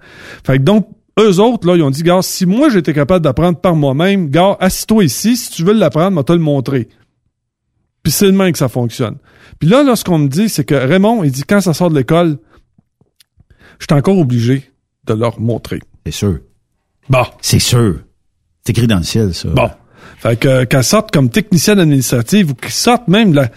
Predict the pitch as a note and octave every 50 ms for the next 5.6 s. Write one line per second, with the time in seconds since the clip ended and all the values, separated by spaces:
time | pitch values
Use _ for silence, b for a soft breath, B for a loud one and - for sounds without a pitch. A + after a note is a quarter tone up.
0 | B B B B B B B - - D#4 D4+ C4+ G#3 F3+ D#3 D#3 F#3 A3+ F#3+ F3
1 | - C3 A#2+ - - D#3 C#3+ C3+ A#2+ - G#3 G#3+ F#3+ E3 C3+ C3 A#2+ - C3 A#2+
2 | A#2 - C3+ B2+ A#2 - - A#3 B3 A#3+ - - - - A#3 B3+ B3+ B3 A3+ G3
3 | F3+ F#3+ F#3+ F#3 F#3 C#3+ - _ _ _ _ _ _ _ _ _ _ _ _ _
4 | _ _ _ _ C#3 C#3 C3+ - D#3+ D3 C3 - G3 G3 F3 D3+ C#3 - C#3+ C3
5 | D3+ C#3+ C3+ A#2+ A2+ - G#3+ G#3 F3+ F3+ F3+ D#3+